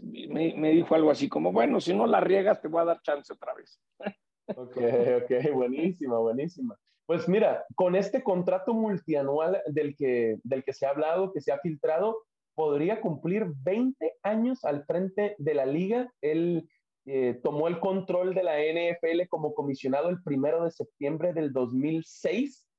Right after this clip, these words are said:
Speaker 2: Salió Paul Tagliabue, que en ese entonces Tagliabue tenía sesenta y cinco años.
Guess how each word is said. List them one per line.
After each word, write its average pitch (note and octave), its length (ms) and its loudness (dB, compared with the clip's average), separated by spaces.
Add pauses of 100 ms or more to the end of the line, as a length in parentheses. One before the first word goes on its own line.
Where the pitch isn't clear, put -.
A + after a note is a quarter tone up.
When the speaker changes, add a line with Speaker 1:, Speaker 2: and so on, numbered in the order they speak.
(260)
Speaker 2:
Salió F3 720 0
Paul G3 300 0
Tagliabue, A3 760 0
que D#3 320 0
en D3 120 0
ese G#3 300 0
entonces B3+ 800 -2 (280)
Tagliabue G3+ 760 0
tenía D#3+ 460 0
sesenta C#3 720 -2
y A#2 100 -2
cinco F#3+ 540 0
años. G#3+ 440 -2